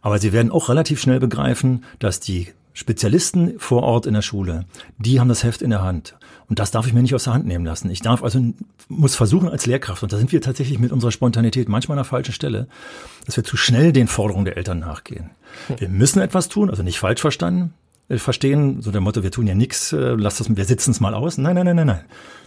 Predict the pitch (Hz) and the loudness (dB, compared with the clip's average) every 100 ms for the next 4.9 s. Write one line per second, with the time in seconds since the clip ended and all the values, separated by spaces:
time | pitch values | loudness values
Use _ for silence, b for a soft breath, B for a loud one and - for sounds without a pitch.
0 | B _ _ - 117 127 143 127 120 117 | B _ _ -6 -2 -2 0 2 2 4
1 | 117 147 165 - 151 156 123 _ - - | 4 4 2 2 4 2 -2 _ -10 -2
2 | 190 202 - 165 131 135 143 156 92 87 | 0 -2 0 2 2 2 0 -4 -4 -6
3 | 78 _ _ _ _ - - - 101 113 | -12 _ _ _ _ -20 -12 -6 -2 -2
4 | 123 117 113 117 107 120 180 - 165 | 0 -2 0 0 2 2 2 2 0